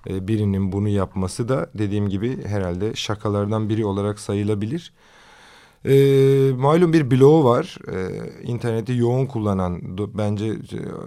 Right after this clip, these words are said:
bazen ifratla tefrit arasında gitmekle beraber yoğun kullanan bir kimse malum. E, Ermeni harfli Türkçe yayınlar diye böyle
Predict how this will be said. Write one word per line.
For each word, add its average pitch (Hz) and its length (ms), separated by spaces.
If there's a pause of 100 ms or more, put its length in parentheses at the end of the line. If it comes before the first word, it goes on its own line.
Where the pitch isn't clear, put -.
(1040)
bazen 104 480
ifratla 113 500
tefrit 104 320
arasında 107 380
gitmekle 104 520
beraber 95 400
yoğun 127 280
kullanan 101 440
bir 90 120
kimse 90 380
malum. 95 440 (760)
E, 101 80 (480)
Ermeni 143 380
harfli 151 280
Türkçe 170 320
yayınlar 135 680
diye 185 360
böyle 143 300